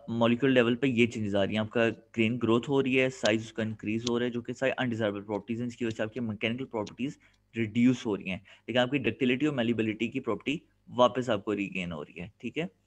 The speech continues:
ये now in many application of wrought alloy, however, it is something which must be avoided because of the adverse effect on mechanical properties। वही बात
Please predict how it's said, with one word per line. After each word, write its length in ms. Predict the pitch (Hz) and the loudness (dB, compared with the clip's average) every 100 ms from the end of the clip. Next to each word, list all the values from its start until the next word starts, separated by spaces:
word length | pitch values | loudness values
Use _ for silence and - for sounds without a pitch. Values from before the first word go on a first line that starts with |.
| _ _ _ _ - | _ _ _ _ -6
ये 220 | 95 - _ _ - _ _ - | -6 -6 _ _ -20 _ _ -2
now 140 | 113 87 - _ _ 117 | 0 0 -4 _ _ -6
in 140 | 123 123 | -2 0
many 240 | 147 185 | 2 0
application 400 | 165 147 135 - | -2 -2 -2 -4
of 140 | 143 | -2
wrought 160 | 117 117 117 | 0 0 2
alloy, 200 | 104 117 - 120 | 0 -2 -4 2
however, 400 | 123 147 101 101 | 2 2 0 -4
it 220 | - 101 | -6 -6
is 100 | 123 - - | -6 -6 -6
something 380 | 131 147 160 175 - - | -6 -4 -6 -8 -8 -6
which 180 | 120 - 107 | -6 -6 -2
must 260 | 113 139 - | 0 -2 -2
be 120 | 139 | -2
avoided 480 | 120 104 101 101 113 - - | -2 -2 -2 -2 -4 -6 -10
because 260 | - 113 | -2 -2
of 120 | 117 | -2
the 180 | 113 123 | -6 -2
adverse 340 | 110 101 113 120 | -2 -2 -4 -4
effect 340 | 117 - 104 | -6 -6 -6
on 60 | 117 | -6
mechanical 460 | 113 110 95 92 - | -8 -8 -10 -10 -12
properties। 400 | 92 90 - 82 87 _ _ - | -10 -10 -12 -12 -14 _ _ -6
वही 140 | 113 | -4
बात 360 | 107 101 98 87 | -2 -2 -2 -4